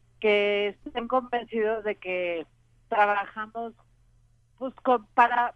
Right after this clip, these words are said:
para traer opciones que, que, que, que les llamen la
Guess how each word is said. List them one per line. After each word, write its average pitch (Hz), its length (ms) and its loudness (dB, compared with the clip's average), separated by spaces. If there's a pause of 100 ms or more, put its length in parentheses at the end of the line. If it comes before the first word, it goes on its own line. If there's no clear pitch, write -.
para 240 220 -8
traer 240 380 -6
opciones 254 560 -10 (100)
que, 190 280 -6 (1400)
que, 202 560 0
que, 220 220 -2
que 226 160 -2
les 220 220 0
llamen 254 320 4
la 233 80 0